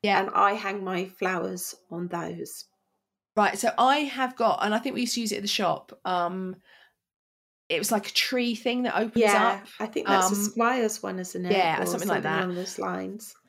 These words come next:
Speaker 1: But sometimes I can't be bothered to, 'cause that's right at the bottom of my kit and I can't bother to get it
Speaker 2: Yeah.
Speaker 1: out.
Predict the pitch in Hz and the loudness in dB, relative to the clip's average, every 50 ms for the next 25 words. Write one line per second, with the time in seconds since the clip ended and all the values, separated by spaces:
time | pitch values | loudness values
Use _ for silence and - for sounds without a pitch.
0 | _ _ _ _ _ _ _ _ _ _ - 254 208 165 160 175 - - - _ | _ _ _ _ _ _ _ _ _ _ 2 2 4 4 2 0 0 -2 -8 _
1 | _ - - - 240 240 - - 247 240 233 220 - 233 - 214 196 - 226 220 | _ -4 -2 0 0 -2 -2 -2 -4 -4 -4 -4 -4 -4 -4 -4 -2 2 2 2
2 | 190 202 190 - - 208 - - 208 202 170 - - 214 196 139 196 190 - - | 2 0 -2 -2 -4 -4 -2 -2 0 0 0 0 2 2 2 2 0 0 -2 -4
3 | 196 - - 202 196 190 185 185 175 170 - - 190 - - 180 185 - 185 151 | -4 -4 -4 -4 -2 0 0 0 -2 -2 0 0 0 0 0 -4 -6 -6 -6 -6
4 | - 180 220 226 214 208 - - 170 175 165 160 160 | -2 2 2 4 4 2 0 -2 -2 -2 -2 -2 -4